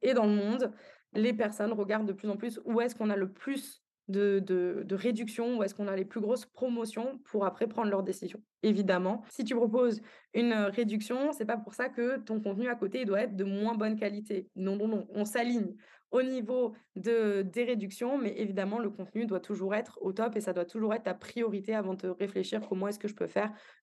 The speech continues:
une bonne promotion. Une des choses également que j'aime regarder dessus, ce sont les plateformes qui vont être utilisées par les annonceurs.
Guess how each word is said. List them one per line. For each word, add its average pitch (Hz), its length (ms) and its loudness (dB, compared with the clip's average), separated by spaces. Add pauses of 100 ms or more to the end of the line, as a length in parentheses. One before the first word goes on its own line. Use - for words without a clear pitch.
une 208 120 6
bonne 202 200 2
promotion. 196 500 -2 (240)
Une 262 160 2
des 262 140 2
choses 311 360 0
également 233 440 0
que 208 120 -2
j'aime 226 240 0
regarder 202 380 0
dessus, 196 400 -4
ce 269 140 -4
sont 233 160 -2
les 220 120 2
plateformes 233 520 -2
qui - 160 -8
vont 196 140 0
être 208 180 -2
utilisées 214 400 0
par 220 160 4
les 202 140 2
annonceurs. 208 420 0